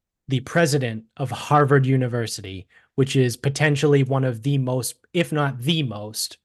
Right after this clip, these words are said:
right up there with Oxford, prestigious universities in the entire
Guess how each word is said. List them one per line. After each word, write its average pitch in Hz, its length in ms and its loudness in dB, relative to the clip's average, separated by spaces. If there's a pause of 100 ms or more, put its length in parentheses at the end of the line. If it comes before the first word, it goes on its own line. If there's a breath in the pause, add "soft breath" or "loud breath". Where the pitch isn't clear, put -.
(120)
right 107 200 -4
up 110 120 -8
there 131 140 2
with 123 140 0
Oxford, 104 560 -6 (440 soft breath)
prestigious 143 580 2
universities 135 760 2
in 143 160 -2
the 131 120 0
entire 156 600 -2